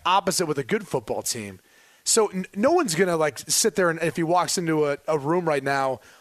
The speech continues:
with the way the stats look, no one's gonna sit there and question it.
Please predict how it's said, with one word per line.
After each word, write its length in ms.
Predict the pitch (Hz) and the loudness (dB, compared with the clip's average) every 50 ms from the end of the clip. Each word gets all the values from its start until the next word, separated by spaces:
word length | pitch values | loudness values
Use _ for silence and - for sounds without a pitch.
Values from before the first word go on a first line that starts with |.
| - _ _ _ _ _ | -20 _ _ _ _ _
with 160 | 170 180 - | -2 0 2
the 60 | 190 180 | 2 2
way 120 | 180 175 | 2 2
the 80 | 151 139 | 2 2
stats 640 | - - - - - 170 190 240 240 - - - | 0 0 0 2 2 4 4 4 4 2 0 0
look, 340 | 127 117 104 101 - - - _ _ _ _ _ _ _ _ _ _ _ | -2 -4 -6 -6 -10 -12 -20 _ _ _ _ _ _ _ _ _ _ _
no 140 | 160 190 233 | 0 2 2
one's 180 | 254 262 185 | 2 2 0
gonna 160 | 170 208 190 160 | 0 0 0 2
sit 280 | - - 208 185 - | 2 2 0 0 0
there 140 | 180 165 147 | 0 -2 -2
and 100 | 135 113 | -2 -4
question 440 | - - 196 240 233 - - 160 127 | -2 0 0 2 2 0 -2 -2 -4
it. 240 | 113 110 107 - | -4 -6 -8 -10